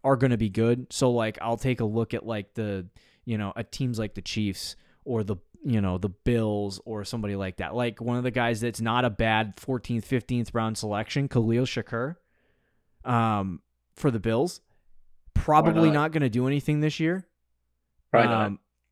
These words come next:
Speaker 1: but if you're talking about a fifteenth round selection that you're probably gonna drop after week one or two,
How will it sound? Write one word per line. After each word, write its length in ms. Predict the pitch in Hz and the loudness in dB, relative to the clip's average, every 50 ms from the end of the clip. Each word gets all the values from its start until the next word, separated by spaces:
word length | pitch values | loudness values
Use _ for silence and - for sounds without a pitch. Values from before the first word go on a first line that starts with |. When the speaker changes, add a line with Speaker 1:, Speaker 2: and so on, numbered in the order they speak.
| _ _ _ _ _ _ _ - 147 | _ _ _ _ _ _ _ -14 -14
Speaker 1:
but 500 | 135 117 - 170 180 185 160 139 - - - _ _ _ _ _ _ _ _ _ _ _ _ _ _ _ _ _ _ _ _ _ _ _ _ - | -10 2 8 8 10 10 10 8 6 0 -6 _ _ _ _ _ _ _ _ _ _ _ _ _ _ _ _ _ _ _ _ _ _ _ _ 2
if 200 | 175 165 - 165 | 2 2 4 4
you're 80 | 160 | 2
talking 280 | - 170 170 175 180 180 | 4 4 4 4 4 4
about 180 | 160 160 147 | 6 6 4
a 40 | 135 | 4
fifteenth 560 | - - 175 160 - - 170 165 160 147 - | 2 2 0 0 0 0 0 0 0 2 0
round 200 | 151 151 147 139 | 0 2 2 2
selection 360 | - - 123 127 131 - - 160 | 0 0 0 -2 -2 -2 -4 -6
that 60 | 139 | -6
you're 80 | 117 | -4
probably 300 | - 147 139 139 147 147 | 0 2 2 2 2 2
gonna 160 | 135 143 131 107 | 0 0 -2 0
drop 300 | 113 113 117 123 127 - | 0 0 2 2 4 4
after 260 | 139 127 - - 127 | 4 2 2 0 0
week 220 | 117 123 123 - 113 | 0 0 0 0 0
one 160 | 113 113 120 | -2 -2 -2
or 60 | 117 | -2
two, 360 | 104 - 113 107 110 120 147 | -4 -2 0 2 2 2 0